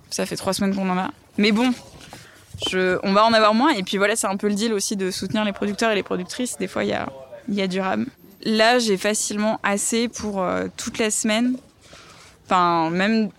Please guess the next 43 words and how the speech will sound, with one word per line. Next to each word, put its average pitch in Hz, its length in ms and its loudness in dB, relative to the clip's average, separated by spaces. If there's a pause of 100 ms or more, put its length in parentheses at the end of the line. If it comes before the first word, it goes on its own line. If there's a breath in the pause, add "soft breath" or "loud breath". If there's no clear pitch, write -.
(380)
je - 100 -6
pense 240 200 -4
qu'il 240 120 0
va 185 100 6
falloir 196 260 2
que 208 120 0
j'organise 214 500 4
un 233 100 4
dîner 226 280 2
chez 254 180 2
moi 226 160 0
pour 233 120 -6
partager 202 460 0
si 196 280 -2
je 202 60 -6
veux 185 100 -2
pas - 140 -4
que - 60 -10
ça 190 100 -4
se 190 80 -10
perde. 208 320 0 (100)
Ou 226 160 4
alors 226 420 6
que 233 100 -2
je - 80 -4
cuisine 214 360 0
pour 214 140 -2
congeler. 185 380 0 (440)
Donc, 233 440 0
pour 262 140 4
l'instant, 285 520 2
j'ai 196 160 2
mes 208 140 2
paniers 240 300 4
producteurs, 247 600 0 (120)
mais 247 400 4 (240)
dans 190 280 2
un 202 100 4
avenir 208 300 4 (100)
que 196 100 4
j'espère 262 420 2
très - 200 0
proche, 302 480 0